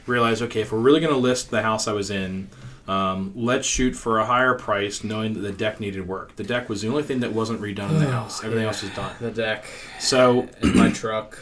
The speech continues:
Speaker 1: <clears throat> That weekend, yeah, that weekend I literally built a new deck, um, at my
Speaker 2: Scratched
Speaker 1: old house.
Speaker 2: my truck.
Speaker 1: I did. We did scratch your truck.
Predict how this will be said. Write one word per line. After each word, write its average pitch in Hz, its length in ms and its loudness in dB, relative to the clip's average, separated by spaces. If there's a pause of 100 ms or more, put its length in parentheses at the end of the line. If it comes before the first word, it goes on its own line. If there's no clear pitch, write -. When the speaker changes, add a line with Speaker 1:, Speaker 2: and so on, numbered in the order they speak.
Speaker 1:
<clears throat> - 100 -20
That 143 220 6
weekend, 120 640 4 (220)
yeah, 92 260 -6 (520)
that 135 180 4
weekend 139 320 4
I 113 120 2
literally 117 400 2
built 110 420 0 (320)
a 117 60 -2
new 104 180 0
deck, 98 420 -2 (460)
um, 95 600 -2
at 107 120 -2
my 101 60 -2
Speaker 2:
Scratched 123 300 2
Speaker 1:
old 135 120 0
house. 131 80 2
Speaker 2:
my - 60 -6
truck. 113 320 -4 (240)
Speaker 1:
I 113 40 0
did. 113 280 -4
We 107 60 -6
did 110 160 -6
scratch 104 300 -10
your 98 80 -14
truck. - 260 -12